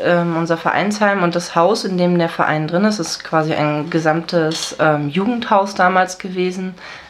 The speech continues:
ähm, anmieten zu können und dann in allen Etagen spielen zu können. Nun wurde aber im vergangenen Jahr bereits, ähm, die unterste Etage geschlossen, ähm, und der Schlüssel,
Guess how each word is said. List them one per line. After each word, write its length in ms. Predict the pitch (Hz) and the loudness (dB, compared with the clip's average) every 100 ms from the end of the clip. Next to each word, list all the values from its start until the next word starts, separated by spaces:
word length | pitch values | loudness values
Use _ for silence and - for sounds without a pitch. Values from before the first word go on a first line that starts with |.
| - | -2
ähm, 640 | 156 170 165 165 156 - - | 0 2 0 -2 -4 -6 -2
anmieten 400 | 175 269 320 269 | 2 2 2 0
zu 180 | 254 208 | -2 0
können 480 | 226 220 220 220 | 2 2 2 0
und 460 | - 175 175 175 175 | 2 2 2 0 0
dann 220 | 165 170 | 0 0
in 100 | 170 | -2
allen 240 | - 151 160 | 0 0 0
Etagen 460 | 160 170 160 160 | -4 -2 0 -2
spielen 320 | 156 165 160 170 | -6 -8 -8 -8
zu 140 | - | -12
können. 260 | - - - - - - - - - - | -12 -14 -14 -20 -18 -16 -16 -18 -20 -2
Nun 160 | 175 175 | 0 4
wurde 240 | 214 247 | 4 6
aber 520 | 160 202 202 202 202 - | 4 4 4 4 4 2
im 680 | 175 175 175 175 175 170 160 | 0 2 2 2 2 0 0
vergangenen 600 | 175 170 165 233 247 226 | -2 0 0 0 0 0
Jahr 200 | 220 214 | 2 2
bereits, 680 | 220 214 185 185 190 - - 185 | 0 2 2 2 0 -8 -6 -2
ähm, 400 | 180 175 165 165 | 2 2 0 -4
die 520 | 180 165 156 151 - - | -2 2 4 4 2 0
unterste 440 | 190 214 208 - | 0 2 0 0
Etage 540 | - 160 175 160 170 165 | -2 0 0 2 0 -4
geschlossen, 600 | 170 - 180 208 262 269 - - - - - - - - - - 165 | -4 2 2 2 0 -2 -6 -20 -18 -16 -16 -16 -18 -20 -16 -6 0
ähm, 580 | 175 175 175 170 165 - | 2 4 2 0 0 0
und 160 | 175 | 2
der 80 | 175 | 2
Schlüssel, 580 | - 208 208 226 220 | 2 2 4 4 4